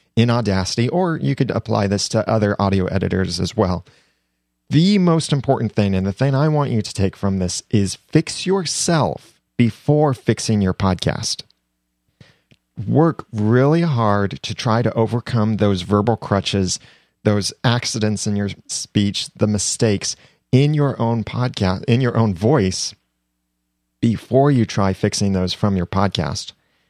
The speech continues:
In fact, I would like, if you could, when you get a chance, go to the show notes at the audacity to podcast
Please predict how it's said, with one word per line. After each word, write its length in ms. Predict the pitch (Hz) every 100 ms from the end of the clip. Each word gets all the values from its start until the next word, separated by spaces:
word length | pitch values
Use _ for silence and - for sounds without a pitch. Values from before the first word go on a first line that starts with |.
| _ _ _ -
In 100 | 143
fact, 260 | 151 156 -
I 100 | 196
would 120 | 214
like, 320 | 170 143 - -
if 220 | 170 -
you 120 | 196
could, 400 | - 131 95 98 - _ _
when 140 | 135 156
you 80 |
get 140 | 165 131
a 60 |
chance, 320 | - - 104 -
go 120 | 196
to 120 | 214
the 100 | 156
show 240 | - 107
notes 260 | 98 95 - -
at 240 | 101 95
the 220 | 95 117
audacity 500 | 120 110 107 113 131
to 60 | 104
podcast 680 | - 104 92 98 95 -